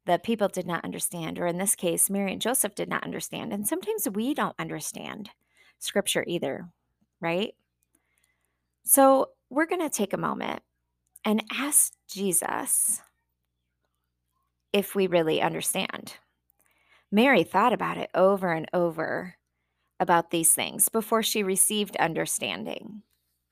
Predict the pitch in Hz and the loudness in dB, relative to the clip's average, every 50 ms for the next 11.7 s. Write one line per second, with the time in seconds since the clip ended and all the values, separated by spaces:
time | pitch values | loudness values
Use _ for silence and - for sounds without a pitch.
0 | _ _ _ _ _ _ _ _ _ _ _ _ _ _ _ - - 196 185 - | _ _ _ _ _ _ _ _ _ _ _ _ _ _ _ -10 -4 -2 0 2
1 | - 185 175 175 180 185 190 196 208 202 196 - - - 214 208 208 214 214 226 | 2 2 2 2 0 2 2 2 2 0 -2 -4 -6 -2 0 0 0 0 0 -2
2 | 220 220 214 214 208 - - - - - - - _ - - 196 190 196 208 202 | -2 -2 -4 -6 -12 -14 -20 -20 -20 -20 -20 -20 _ -2 2 4 6 6 4 4
3 | 208 196 202 196 - - - - - - 180 175 - - - - - - - 214 | 2 0 2 2 2 0 0 -4 -8 -8 -8 -8 -6 -6 -4 -4 -4 -2 0 0
4 | 202 196 196 190 - - - 175 180 180 185 190 185 - - - - - 185 - | 0 0 0 -2 -2 -2 -2 -2 -2 -2 -2 0 0 -2 -2 -4 -8 -6 -6 -6
5 | - - 185 170 160 175 180 - 180 170 175 - - _ - _ _ _ _ _ | -4 -4 -6 -8 -6 -8 -8 -4 -2 -2 -2 -2 -4 _ -16 _ _ _ _ _
6 | _ _ _ _ _ _ _ _ - - - 277 254 247 240 - - - 254 277 | _ _ _ _ _ _ _ _ 4 4 6 8 6 6 4 2 0 2 2 4
7 | 285 294 294 277 285 285 - - - - - - 196 180 170 160 156 139 - 220 | 4 4 2 2 4 4 6 6 4 2 0 -4 -2 0 0 0 0 -2 -4 -4
8 | 269 349 - - - - - _ _ _ _ _ _ _ _ _ _ _ _ _ | -6 -6 -8 -10 -10 -12 -16 _ _ _ _ _ _ _ _ _ _ _ _ _
9 | _ _ _ _ - - 220 247 247 - 285 285 - - 190 190 214 - - - | _ _ _ _ -10 -4 -2 -2 0 0 -2 -2 0 0 0 2 2 2 2 2
10 | - - - 196 190 - 226 220 208 247 247 - - - - 403 - - - - | 0 -2 -2 -4 -6 -6 -6 -4 -4 -4 -6 -6 -8 -8 -4 -2 0 0 0 -2
11 | - 175 170 185 - - - - 196 - - - - - | -4 -6 -4 -6 -4 -4 -6 -6 -6 -10 -10 -10 -12 -14